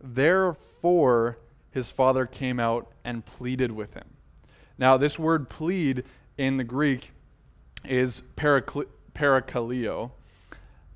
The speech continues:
This is, means to call to one side, to beseech, to admonish, exhort, even encourage and strengthen. And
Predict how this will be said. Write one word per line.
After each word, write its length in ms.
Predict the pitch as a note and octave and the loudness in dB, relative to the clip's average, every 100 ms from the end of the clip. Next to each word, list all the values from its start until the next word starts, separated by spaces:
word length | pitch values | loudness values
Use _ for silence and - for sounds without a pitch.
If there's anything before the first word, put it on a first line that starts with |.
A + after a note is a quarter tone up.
| - - - _ | -20 -20 -20 _
This 340 | C#3 C3+ D3+ E3+ | -4 0 2 2
is, 200 | D3+ C#3 | -2 -2
means 340 | C#3+ D3 - | -2 -4 -2
to 120 | C#3+ | -4
call 240 | B2 C3+ C3+ | 0 2 2
to 60 | |
one 180 | C3+ C3 | 0 -2
side, 560 | B2+ A#2+ A2+ A#2+ C3 B2+ | -4 -2 2 2 0 -4
to 80 | B2 | -8
beseech, 600 | C3+ - C3 C#3+ D3 - | -8 -6 -4 -4 -8 -8
to 120 | C3 | -6
admonish, 720 | A2 G#2 A2 C3+ D#3 D#3 - | -6 -4 -2 -2 -2 -6 -8
exhort, 680 | A2 A2 A#2+ C3+ C#3+ C#3+ C3+ - - C#3+ | -12 -10 -4 0 0 0 -4 -20 -10 -4
even 200 | C#3+ D3 | -2 -2
encourage 420 | C3+ C3+ B2+ A#2 | -2 -2 -2 -4
and 120 | A2 | -10
strengthen. 600 | - A2+ A2+ - - - _ - _ - _ _ _ - | -10 -10 -10 -12 -18 -20 _ -20 _ -20 _ _ _ 0
And 300 | C3 C#3 | 2 2